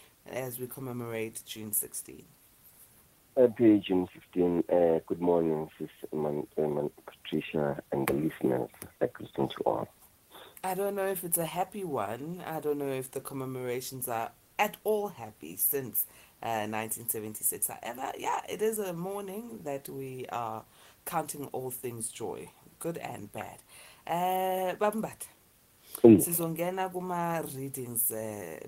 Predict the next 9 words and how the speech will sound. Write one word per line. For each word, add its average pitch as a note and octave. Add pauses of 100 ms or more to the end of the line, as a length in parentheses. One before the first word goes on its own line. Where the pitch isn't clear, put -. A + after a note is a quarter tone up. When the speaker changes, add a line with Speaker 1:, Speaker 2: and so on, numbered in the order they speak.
(140)
Speaker 1:
but C#3+ (480)
I C#3+
want E3+
us G3
to -
talk - (720)
about B2+
some G3 (120)
issues -